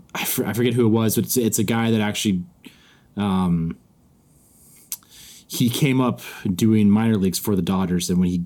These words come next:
he made it to the, um, the bigs, Vin came over and said, "So you're the new boy, huh?" And, uh,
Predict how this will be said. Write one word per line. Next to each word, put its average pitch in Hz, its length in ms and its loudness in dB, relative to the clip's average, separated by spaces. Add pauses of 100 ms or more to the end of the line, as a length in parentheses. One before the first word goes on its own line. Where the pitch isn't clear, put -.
(100)
he 98 160 0
made 98 160 2
it 90 100 -2
to - 100 -8
the, 90 320 2 (460)
um, 87 460 -2 (120)
the 107 80 -4
bigs, 104 800 -2 (220)
Vin 104 260 0
came 104 180 0
over 95 140 0
and 90 80 0
said, 90 300 -2
"So 110 140 2
you're 101 300 4
the 104 80 2
new 104 160 6
boy, 92 260 0
huh?" 98 240 -2 (440)
And, 107 240 2
uh, 98 300 0